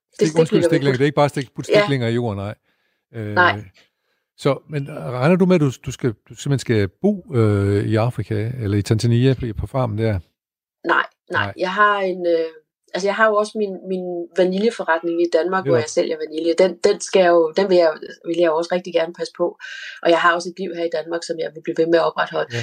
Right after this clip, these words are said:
Speaker 1: Men der er ikke nogen tvivl om, at lige så snart vi kan komme i gang dernede, så kommer jeg til at tilbringe langt størstedelen af min tid,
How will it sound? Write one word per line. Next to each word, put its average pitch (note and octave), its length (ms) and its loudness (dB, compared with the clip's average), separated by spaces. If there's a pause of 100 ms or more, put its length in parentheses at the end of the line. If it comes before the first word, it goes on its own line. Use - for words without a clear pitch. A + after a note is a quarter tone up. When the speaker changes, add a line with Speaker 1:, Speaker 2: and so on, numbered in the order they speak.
(160)
Speaker 1:
Men F3+ 120 6
der F#3+ 60 6
er F3+ 40 4
ikke F#3+ 160 0
nogen G#3 180 0
tvivl G#3 220 2
om, F3 180 0
at E3+ 160 2
lige F3+ 180 -8
så F#3 100 -8
snart E3+ 180 -2
vi E3+ 60 -10
kan - 160 -16
komme E3 160 -6
i - 100 -14
gang F#3 180 2
dernede, E3+ 260 0
så F3+ 140 -12
kommer E3+ 160 -2
jeg E3+ 140 4
til F3+ 60 -2
at E3+ 80 0 (100)
tilbringe D#3+ 440 -2 (560)
langt F3 240 2
størstedelen E3+ 640 -2
af D3+ 60 -6
min D#3 160 -14 (120)
tid, F3+ 140 2